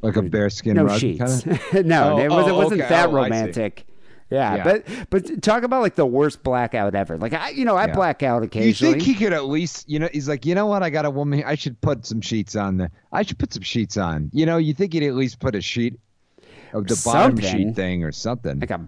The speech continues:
Speaker 2: blanket at least or
Speaker 1: Yeah.
Speaker 2: something. My God, maybe a couple candles.
Speaker 1: Yeah.
Speaker 2: Some
Speaker 1: I mean,
Speaker 2: Michael
Speaker 1: I've,
Speaker 2: Bolton.
Speaker 1: I've slept on my share of bare mattresses, you know? Um,
Speaker 2: I mean, yeah, but, but I, I, I couldn't imagine, though, just a worse feeling than, uh,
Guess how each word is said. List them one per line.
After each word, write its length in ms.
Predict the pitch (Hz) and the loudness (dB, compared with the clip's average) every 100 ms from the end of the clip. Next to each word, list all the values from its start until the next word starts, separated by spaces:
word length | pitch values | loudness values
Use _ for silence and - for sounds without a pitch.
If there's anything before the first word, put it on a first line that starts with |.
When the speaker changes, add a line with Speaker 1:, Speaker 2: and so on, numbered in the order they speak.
| - | -4
Speaker 2:
blanket 560 | 110 180 226 - 95 | 2 2 2 0 -2
at 160 | 98 110 | -2 -2
least 360 | 113 131 151 180 | 0 0 -2 -4
or 40 | |
Speaker 1:
Yeah. 60 | 82 | -4
Speaker 2:
something. 680 | 76 165 196 - 82 92 123 _ _ _ _ _ - | 0 0 0 -4 -4 -6 -8 _ _ _ _ _ -12
My 80 | |
God, 360 | 107 151 156 98 | -10 -6 -6 -4
maybe 160 | 92 127 | -4 -4
a 20 | |
couple 220 | 120 135 - | -4 -8 -8
candles. 760 | - 127 135 139 143 147 - - _ _ _ | -4 -2 0 0 -4 -6 -12 -20 _ _ _
Speaker 1:
Yeah. 260 | - 78 69 | -8 -6 -6
Speaker 2:
Some 240 | 69 101 | -8 -6
Speaker 1:
I 60 | 120 | 0
mean, 120 | 139 | 2
Speaker 2:
Michael 60 | 160 | 2
Speaker 1:
I've, 60 | 196 | 0
Speaker 2:
Bolton. 220 | 120 135 | -2 0
Speaker 1:
I've 160 | 147 | 0
slept 320 | 156 147 127 131 | 0 -2 -4 -4
on 400 | 120 110 104 95 | -2 -2 -2 -2
my 160 | 104 | -2
share 320 | 92 - 101 | -4 -2 -2
of 120 | 87 76 | -2 -4
bare 200 | 95 82 | -2 -2
mattresses, 760 | 82 82 - 73 82 71 - - | -2 -4 -8 -10 -8 -10 -10 -8
you 80 | 87 | -4
know? 320 | 87 90 92 _ _ _ _ _ _ | -2 -2 -6 _ _ _ _ _ _
Um, 760 | 92 90 87 85 82 80 76 65 _ _ _ _ _ _ - | -2 0 0 0 0 -2 -4 -8 _ _ _ _ _ _ -6
Speaker 2:
I 20 | |
mean, 220 | 117 110 | -2 -2
yeah, 300 | 113 131 120 | 0 0 0
but, 180 | 101 110 - - - - | -2 -4 -8 -16 -12 -2
but 120 | 196 | 0
I, 200 | 202 220 | 0 -2
I, 180 | 190 202 - | 0 0 -2
I 60 | |
couldn't 260 | 175 208 202 | -2 0 2
imagine, 460 | 147 143 131 131 104 | 2 0 0 0 0
though, 180 | 95 | 0
just 220 | 90 101 120 | -2 -4 -4
a 60 | |
worse 320 | 101 117 117 | -2 -2 -4
feeling 500 | - 117 113 110 95 | -4 -4 -2 -2 -2
than, 180 | 85 90 | -4 -4
uh, 280 | 87 82 85 | -2 -4 -6